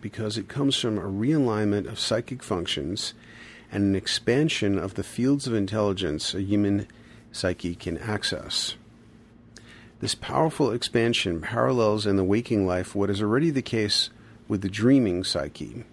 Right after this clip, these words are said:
I have often pointed out that the psyche of a person who does not appear particularly intelligent in the waking life is capable of, apparently, spontaneously generating dreams that could have been directed by David Lynch.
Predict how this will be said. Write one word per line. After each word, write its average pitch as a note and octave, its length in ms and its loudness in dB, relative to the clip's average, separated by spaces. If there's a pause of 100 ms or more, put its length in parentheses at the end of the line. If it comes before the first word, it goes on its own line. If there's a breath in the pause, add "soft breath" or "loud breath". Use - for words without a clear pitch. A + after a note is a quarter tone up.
(800 loud breath)
I G2+ 80 -4
have G#2+ 140 0
often D3+ 300 0
pointed C3 400 0
out A#2+ 220 -2
that G2 140 -8
the G#2+ 80 -4
psyche B2+ 440 0
of G2 100 0
a F#2+ 60 -4
person G#2+ 440 -2
who G#2 100 -4
does G2 220 -2
not A#2 200 4
appear B2+ 280 0
particularly G2+ 520 -2
intelligent G#2+ 640 -2
in F2+ 120 -6
the F2 60 -2
waking G2+ 420 0
life F2+ 340 -6 (460 loud breath)
is - 140 -4
capable G#2 540 2
of, F2 400 -2
apparently, F2+ 640 0 (680 loud breath)
spontaneously C#3 880 2
generating F#2+ 560 2
dreams F#2+ 540 0
that E2+ 120 -6
could C#3 140 0
have A#2 100 -2
been G2 160 2
directed F2+ 400 -2
by F2+ 140 -2
David F2 360 -2
Lynch. A2 540 0